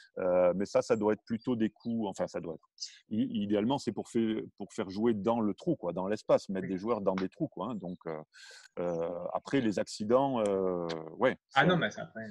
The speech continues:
Speaker 1: c'est lié. C'est vrai que quand tu le travailles à l'entraînement, ça doit être lié. On doit être capable de changer de fusil d'épaule, bien sûr, tu as raison. Euh, mais ça t'inspire quoi, toi, alors, au-, et par rapport à ta sensibilité de, de joueur, neuf dix, hein,
Speaker 2: Bah,
Speaker 1: Thomas,
Speaker 2: parce que,
Speaker 1: neuf et dix ?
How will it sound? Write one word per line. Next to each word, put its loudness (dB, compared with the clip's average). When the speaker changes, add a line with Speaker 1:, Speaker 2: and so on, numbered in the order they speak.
Speaker 1:
c'est 6
lié. 6
C'est 2
vrai 4
que -2
quand 0
tu -6
le -2
travailles 4
à 6
l'entraînement, 0
ça 4
doit 6
être -12
lié. 2
On 2
doit 6
être 0
capable 4
de 0
changer -2
de -8
fusil -4
d'épaule, -4
bien -6
sûr, -16
tu -14
as -6
raison. -10
Euh, 4
mais 0
ça 2
t'inspire -2
quoi, 2
toi, 4
alors, 4
au-, 2
et 2
par 2
rapport 2
à 2
ta 4
sensibilité -2
de, 2
de 0
joueur, 2
neuf 2
dix, 0
hein, 0
Speaker 2:
Bah, 8
Speaker 1:
Thomas, 4
Speaker 2:
parce 2
que, 4
Speaker 1:
neuf -4
et 0
dix ? -6